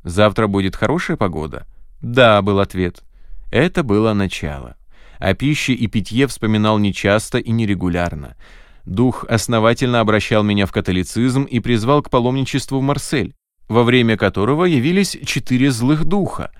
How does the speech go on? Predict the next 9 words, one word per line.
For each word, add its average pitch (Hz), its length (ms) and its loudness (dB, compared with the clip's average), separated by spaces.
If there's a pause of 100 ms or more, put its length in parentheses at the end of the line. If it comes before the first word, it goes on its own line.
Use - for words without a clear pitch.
(240)
с - 100 -10
которыми 110 540 2
добрый 113 540 2
дух 82 360 -8
должен 170 460 0
был 135 140 2
бороться. 113 600 -4 (500)
Этот - 560 -2
«добрый» 104 680 0